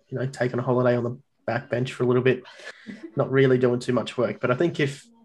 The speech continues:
he wants to claim that he saved forty thousand lives, he also needs to take responsibility for the lives that covid has cost in Australia. You can't have it both ways. Like, his policies have, in some places, actively gone against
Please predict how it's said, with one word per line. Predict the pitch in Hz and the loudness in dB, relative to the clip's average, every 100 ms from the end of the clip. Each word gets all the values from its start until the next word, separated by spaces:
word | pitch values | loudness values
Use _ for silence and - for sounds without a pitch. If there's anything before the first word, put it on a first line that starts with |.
| - | 2
he | 170 | 6
wants | 170 - | 6 2
to | 131 - _ _ _ _ - | -6 -6 _ _ _ _ -4
claim | 135 127 123 | 2 4 4
that | 120 | 0
he | 120 | 0
saved | 113 113 | -2 -4
forty | - 123 120 | -4 -4 0
thousand | 110 113 120 | 2 2 0
lives, | 110 113 - | -4 -6 -4
he | 151 | -2
also | 139 143 - | 0 -2 0
needs | 127 127 | -4 -2
to | - | 0
take | 123 - | 0 0
responsibility | 127 - 123 120 120 117 113 113 120 - _ _ _ _ _ - | -6 0 0 0 -2 0 0 -2 -4 -8 _ _ _ _ _ -4
for | 131 | 2
the | |
lives | 127 117 117 - | 4 4 4 0
that | 107 - - | -6 -6 0
covid | 127 120 | 2 2
has | 113 - | -2 -4
cost | 110 113 - | -4 -4 -6
in | 123 | -10
Australia. | - - 120 113 - _ _ _ _ - | -6 -4 -4 -4 -8 _ _ _ _ -6
You | 135 | 0
can't | 147 139 139 | 2 2 4
have | 123 | 2
it | 110 | 4
both | 113 120 | 4 4
ways. | 127 101 98 - - _ _ - | 2 0 -2 -10 -20 _ _ -14
Like, | 117 117 | -10 -8
his | 143 139 | -6 -2
policies | - 135 135 135 123 | 2 4 4 0 -2
have, | 120 - _ _ _ _ _ _ - | -4 -8 _ _ _ _ _ _ -4
in | 135 | -2
some | 135 143 139 131 135 _ | 4 4 4 0 -4 _
places, | 139 131 131 127 | 2 2 2 -2
actively | 127 127 139 127 123 | -2 0 0 2 2
gone | 127 | 2
against | 117 117 120 104 - - | 0 0 -2 -2 -14 -20